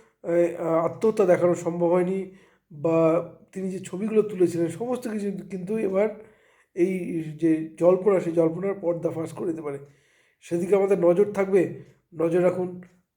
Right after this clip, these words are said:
আপনারাও। ধন্যবাদ, ভালো থাকবেন সবাই। শেষে সবাই, সকলকে অনুরোধ,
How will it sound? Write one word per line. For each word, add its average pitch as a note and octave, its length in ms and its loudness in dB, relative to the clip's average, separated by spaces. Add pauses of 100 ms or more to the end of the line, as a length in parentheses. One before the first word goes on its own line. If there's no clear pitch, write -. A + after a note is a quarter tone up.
আপনারাও। D#3 680 -2 (280)
ধন্যবাদ, F3+ 520 2 (440)
ভালো E3 200 -2
থাকবেন D#3+ 240 -2
সবাই। D3 260 -10 (800)
শেষে F3 340 -2
সবাই, F3 340 2
সকলকে F3+ 400 -2
অনুরোধ, F#3 400 0